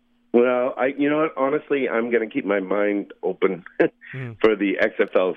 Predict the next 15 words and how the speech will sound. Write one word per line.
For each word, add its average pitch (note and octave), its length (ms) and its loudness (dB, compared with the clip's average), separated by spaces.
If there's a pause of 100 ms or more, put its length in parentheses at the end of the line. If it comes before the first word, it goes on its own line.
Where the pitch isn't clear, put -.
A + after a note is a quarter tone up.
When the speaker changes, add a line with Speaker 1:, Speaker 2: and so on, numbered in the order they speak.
Speaker 1:
C G#2 120 2
F G#2+ 180 0
L G#2+ 260 0
thing. A2+ 300 0 (340)
Um, F2 720 0 (560)
you've G#2+ 220 -2
got G#2 220 4
a F#2 80 2
really G2 680 -2
big G2+ 360 -2
company G2 680 -4
involved F#2 560 0
with, E2+ 200 -2 (140)
uh, D#2+ 200 0
Redbird. F2+ 640 -2